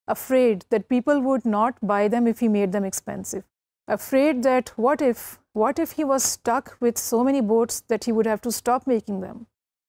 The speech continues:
What would he do then? What would he wake up for if not for the boats?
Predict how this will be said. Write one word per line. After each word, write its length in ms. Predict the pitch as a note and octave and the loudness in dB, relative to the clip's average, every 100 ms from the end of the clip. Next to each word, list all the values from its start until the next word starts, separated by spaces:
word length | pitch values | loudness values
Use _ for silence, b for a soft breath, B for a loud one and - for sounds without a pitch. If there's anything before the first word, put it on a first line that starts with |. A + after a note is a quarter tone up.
| - | -2
What 180 | G#3+ C4 | 0 2
would 220 | E4+ F4+ | 4 4
he 140 | F4 B3 | 4 4
do 160 | C#4 | 2
then? 220 | B3+ G3 F#3 G#3 _ A3 | 2 0 -4 -12 _ -2
What 160 | B3 | 0
would 200 | - C#4 | 0 2
he 120 | C#4 | 4
wake 300 | C4 B3+ C4 | 4 4 2
up 60 | D4+ _ A#3+ | -2 _ -2
for 260 | G3+ G#3 | 0 0
if 80 | G#3+ | 0
not 220 | A#3 A3+ | 0 0
for 200 | C4 A#3+ | 0 2
the 180 | B3 G3 | 2 2
boats? 280 | G#3+ F#3 | 0 0